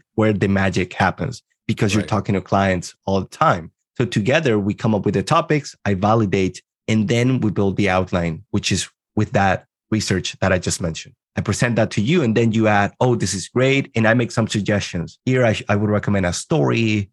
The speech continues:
Speaker 1: maybe a testimonial, right? So together we build the outline. And normally we even write it 'cause there's some basic knowledge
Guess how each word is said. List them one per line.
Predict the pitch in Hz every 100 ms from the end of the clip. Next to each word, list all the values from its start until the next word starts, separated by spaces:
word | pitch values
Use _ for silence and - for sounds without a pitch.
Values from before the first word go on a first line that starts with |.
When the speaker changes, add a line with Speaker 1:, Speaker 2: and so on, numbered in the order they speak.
| -
Speaker 1:
maybe | 113 113
a | 104
testimonial, | 110 98 - 101 98 98 98 92 -
right? | 104 107
So | 101
together | 113 113 110
we | 98 101
build | 101 92
the | 98
outline. | 104 170 104 95 90 107 _ _
And | 139 135 113 110 - _ -
normally | 123 190 208 104 98 - -
we | -
even | 180 165 131 104
write | 101 110 101
it | 95 - _ _
'cause | 98
there's | 123 -
some | - 117 123 104
basic | 107 110 101 -
knowledge | 95 92 87 -